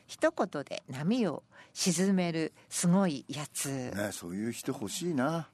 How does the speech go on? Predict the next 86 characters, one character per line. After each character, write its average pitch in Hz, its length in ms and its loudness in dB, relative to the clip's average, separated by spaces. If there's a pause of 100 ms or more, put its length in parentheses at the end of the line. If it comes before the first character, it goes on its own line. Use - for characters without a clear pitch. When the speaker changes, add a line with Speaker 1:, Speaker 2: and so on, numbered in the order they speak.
(100)
Speaker 2:
う 120 40 -4
ん。 - 20 -2
Speaker 1:
そ-、 117 220 -2
そ 220 160 -2
ば 190 120 0
に 160 120 -2
い 156 40 -6
て 170 100 2
ほ 185 120 2
し 170 220 2
い - 20 -8
で 151 140 -6
す - 80 -12
ね。 117 180 -2
Speaker 2:
う 117 40 2
ん。 95 360 -2 (1040)
Speaker 1:
野 180 100 4
獣 262 200 2
馬 247 120 0
川 233 200 4
柳 160 240 2
で、 - 180 -4 (420)
漱 220 160 2
石 185 240 -6
さ 175 140 -4
ん 170 80 -4
と 226 380 -2
和 165 160 -2
江 185 100 0
さ 190 200 -2
ん 185 60 2
の 185 120 0
お 185 60 -4
声 185 280 0
に 185 320 0
い 175 80 -4
つ - 160 -6
も 147 240 -6 (300)
元 147 240 -6
気 165 160 -4
を 165 120 0
い 170 100 -10
た 151 140 -6
だ 151 160 -6
い 165 60 -8
て 151 160 -4
お 160 80 -4
り - 100 -10
ま - 180 -4
す。 - 80 -10
Speaker 2:
あ - 180 -10
り - 80 -12
が - 80 -16
と - 120 -12
う。 - 40 -12 (280)
Speaker 1:
こ 175 120 -4
ち - 140 -8
ら 202 100 -2
こ - 140 0
そ 277 160 2
で - 120 2
す 240 160 6
ね。 190 340 2
Speaker 2:
う 190 40 0
ん。 190 40 -4
う - 40 -6
ん。 - 40 -8
Speaker 1:
皆 175 160 -4
さ 170 160 -4
ん 160 60 -6
か 160 120 -2
ら 156 100 -4
の 170 160 -4
川 185 240 -2
柳 170 160 -2
に 156 140 -4
元 170 220 -2
気 160 140 -4
を 151 80 -4
も 151 100 -6
ら 156 100 -4
っ - 20 -10
て - 160 -8
い - 60 -8
ま 185 100 -4
す。 - 180 -12